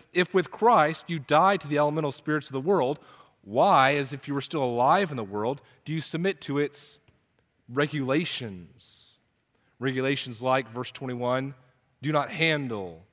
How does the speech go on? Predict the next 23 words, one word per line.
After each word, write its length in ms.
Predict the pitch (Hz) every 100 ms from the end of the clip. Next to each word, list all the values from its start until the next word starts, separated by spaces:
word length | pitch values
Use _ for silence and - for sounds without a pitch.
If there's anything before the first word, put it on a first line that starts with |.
| _ _ -
do 80 | 175
not 180 | 151
taste, 640 | - 170 160 117 - - _ -
do 100 | 156
not 240 | 165 -
touch." 580 | - 165 104 - - - _ _ _ _ _ _ _
These 300 | 160 226 220
refer 540 | 170 147 - 196 214 214
to 100 | 147
things 460 | - 170 180 180
that 80 | 139
all 180 | 139 139
perish 520 | 139 - 208 143 -
as 120 | 117
they 120 | 113 123
are 80 | 117
used, 480 | 113 110 104 104 _ _ -
according 380 | 127 190 180 139
to 60 |
human 280 | 123 170 131
precepts 580 | - 196 190 - 120 -
and 100 | 117
tradi-, 300 | 117 139